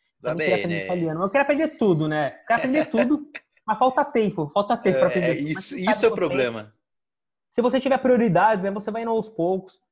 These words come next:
Speaker 2: e aí você
Speaker 1: Uhum.
Speaker 2: vai, e aí riscando isso daí da, da sua lista de fa-, afazeres. E é isso que eu passo pra galera também com investimentos. Faz uma listinha do que você precisa aprender, e aí você vai olhando um ponto de cada vez e vai riscando, né?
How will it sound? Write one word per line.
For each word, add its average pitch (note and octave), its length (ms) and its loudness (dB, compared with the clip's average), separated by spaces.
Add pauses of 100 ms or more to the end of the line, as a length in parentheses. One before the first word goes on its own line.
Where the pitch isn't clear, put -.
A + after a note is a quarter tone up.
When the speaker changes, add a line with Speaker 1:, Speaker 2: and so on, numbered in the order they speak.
(120)
Speaker 2:
e E3 60 -4
aí D#3 80 -2
você F3 200 -8
Speaker 1:
Uhum. E3 60 -8
Speaker 2:
vai, E3 360 -6 (520)
e D#3+ 100 -4
aí D#3+ 80 2
riscando E3+ 540 -4
isso D3 140 -10
daí C#3 220 -6
da, C3+ 120 -12
da C3+ 140 -12
sua B2+ 300 -8
lista C3 260 -12
de C#3 100 -20
fa-, - 200 -12
afazeres. C3 420 -8 (240)
E E3+ 40 -2
é F3+ 40 2
isso F#3 80 -2
que - 40 0
eu - 40 -2
passo A3+ 160 -4
pra A3+ 100 -4
galera A3 160 -2
também G#3 160 -6
com A3 140 -4
investimentos. G#3 560 -6
Faz G#3 180 -2
uma B3+ 120 -4
listinha G3+ 480 -6
do E3+ 80 -6
que F3+ 100 -6
você F3+ 180 -8
precisa - 160 -8
aprender, D#3+ 520 -8 (500)
e D3 60 -6
aí E3 60 -4
você F3 100 -8
vai G#3+ 260 -2
olhando G#3 320 2
um A#3+ 80 0
ponto A3+ 400 -4
de F3 100 -8
cada E3+ 240 -6
vez D#3+ 320 -4
e D#3 40 -4
vai E3+ 160 -6
riscando, E3 600 -8
né? A#2+ 160 -12